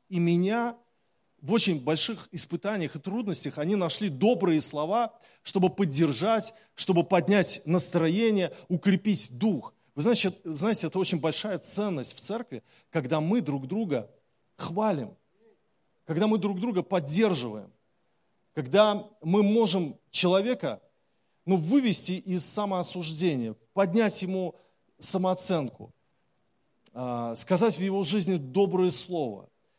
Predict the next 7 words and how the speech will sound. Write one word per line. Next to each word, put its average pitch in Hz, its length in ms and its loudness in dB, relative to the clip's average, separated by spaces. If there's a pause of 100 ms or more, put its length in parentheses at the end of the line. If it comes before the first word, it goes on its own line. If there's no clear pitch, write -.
когда 180 240 2
мы 208 140 6
радуемся 226 580 4
с - 120 0
радующимся, 165 880 -2 (540)
когда 165 280 2
мы 208 480 4